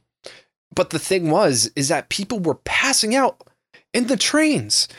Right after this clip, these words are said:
They were passing out and coughing and sneezing and, like, you know, ch-, like I, like it said in the description of the effects, they're fucking choking to death, right?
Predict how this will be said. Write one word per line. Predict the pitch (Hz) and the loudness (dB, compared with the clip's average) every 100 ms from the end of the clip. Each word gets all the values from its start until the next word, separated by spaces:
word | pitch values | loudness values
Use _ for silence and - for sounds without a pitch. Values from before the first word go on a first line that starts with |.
| - - | -20 -4
They | 247 | 0
were | 254 | 2
passing | 247 254 254 - 262 | 2 0 0 0 0
out | 254 | 0
and | 180 | -2
coughing | - 277 262 220 156 117 | 0 0 0 0 -2 -2
and | 127 | 0
sneezing | - 254 269 220 185 | 0 2 0 0 0
and, | 131 147 | 0 2
like, | 151 131 | 2 0
you | 175 | -4
know, | 175 | -4
ch-, | - - | -4 -8
like | 165 175 196 | -2 0 0
I, | 190 135 - | -4 -10 -6
like | 156 156 | -4 -2
it | 180 | 0
said | 254 220 | 0 0
in | 117 | -2
the | 131 | -4
description | 151 - 220 - 123 | -2 -2 -2 -4 -8
of | |
the | 127 | -2
effects, | 139 - 220 - | -4 0 -2 -2
they're | - 135 | 0 0
fucking | - 226 - | 2 -2 0
choking | 180 254 254 139 104 | -2 0 0 -2 -6
to | - | -6
death, | 113 95 - - - - - - | -4 -4 -6 -18 -20 -20 -12 0
right? | 143 208 - | 2 0 -4